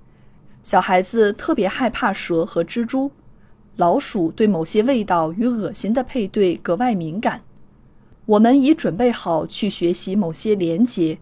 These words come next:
而非另一些。行为主义的条件反射定律并不适用于所有的刺激和反应。一个相关的研究结果是，对很多形式的学习来说，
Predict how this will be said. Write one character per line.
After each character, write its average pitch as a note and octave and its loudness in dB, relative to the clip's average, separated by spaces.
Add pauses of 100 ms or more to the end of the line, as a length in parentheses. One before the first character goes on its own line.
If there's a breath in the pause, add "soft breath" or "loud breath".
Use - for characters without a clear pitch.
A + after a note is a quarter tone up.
(140)
而 F#3+ 2
非 C4 -2
另 D4 4
一 E3+ 0
些。 E3+ -2 (880)
行 G#3+ 0
为 G#3+ 4
主 F3 0
义 F#3+ -2
的 F3 2
条 E3+ -2
件 G#3+ 0
反 E3+ -6
射 B3+ 0
定 G3 -4
律 F3+ -2
并 D#4+ 2
不 F#3+ 0
适 A3+ -2
用 G3+ 0
于 D#3+ -4
所 E3+ -4
有 B3+ -2
的 D#3+ -6
刺 F#3 -2
激 F3+ -4
和 F3+ -6
反 F3 -8
应。 F3 -2 (640 soft breath)
一 G3 -6
个 G#3 2
相 B3 2
关 C#4+ 0
的 C#4 0
研 E3 -4
究 G#3 0
结 E3+ -2
果 E3+ -2
是， E3+ -2 (420 soft breath)
对 E4 2
很 E3+ -4
多 B3 2
形 F3+ -2
式 C4 -4
的 F3+ -4
学 E3+ -2
习 F3+ -4
来 E3 -6
说， A#3 -2